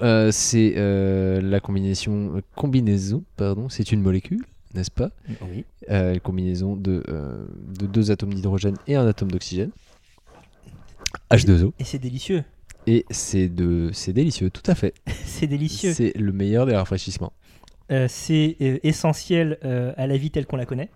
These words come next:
Speaker 2: Enfin, à, à notre connaissance, euh, aujourd'hui,
Speaker 1: Pas de
Speaker 2: dans
Speaker 1: vie sans eau, a priori.
Speaker 2: Pas, voilà. En tout cas, euh, voilà.
Speaker 1: Sauf
Speaker 2: Peut-être
Speaker 1: preuve
Speaker 2: que
Speaker 1: contraire.
Speaker 2: voilà, ju-, jusqu'à preuve du contraire, euh, pas de vie sans eau. Peut-être qu'on va découvrir des planètes ou des, des, des êtres vivants au méthane, on ne sait pas.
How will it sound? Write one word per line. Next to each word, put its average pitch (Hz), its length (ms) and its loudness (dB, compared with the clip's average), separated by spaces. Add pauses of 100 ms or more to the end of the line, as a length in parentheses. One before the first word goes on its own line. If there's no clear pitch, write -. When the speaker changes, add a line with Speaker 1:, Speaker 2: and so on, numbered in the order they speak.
(420)
Speaker 2:
Enfin, 143 200 -2
à, 151 300 4
à 151 60 6
notre 170 160 8
connaissance, 175 560 2
euh, 135 440 0
aujourd'hui, 135 480 0
Speaker 1:
Pas 110 100 8
de 107 100 4
Speaker 2:
dans 98 60 2
Speaker 1:
vie 98 80 -2
sans 98 260 -4
eau, 185 120 -2 (100)
a 107 80 -6
priori. - 340 -2
Speaker 2:
Pas, - 80 -14
voilà. 135 380 0 (560)
En 123 40 -6
tout 135 160 -16
cas, 127 140 -10
euh, 123 280 -6 (240)
voilà. - 120 -16
Speaker 1:
Sauf 135 200 -2
Speaker 2:
Peut-être 151 100 0
Speaker 1:
preuve 180 160 8
Speaker 2:
que - 100 4
Speaker 1:
contraire. - 280 2 (340)
Speaker 2:
voilà, 135 240 4
ju-, 135 140 -4
jusqu'à 147 260 2
preuve 165 180 4
du 160 100 2
contraire, 165 420 4
euh, 131 120 0
pas 147 160 -2
de 143 80 2
vie 139 120 0
sans 135 240 -2
eau. 156 80 -2
Peut-être 143 320 0
qu'on 135 240 0
va 131 100 0
découvrir 135 360 -2
des 135 100 -2
planètes 135 300 -2
ou 123 60 -2
des, 120 140 -4
des, 120 180 -8
des 113 240 -8
êtres 135 200 -4
vivants 127 240 -2
au 123 80 0
méthane, 117 360 -4
on 117 80 -6
ne 104 40 -10
sait - 140 -16
pas. 139 180 -10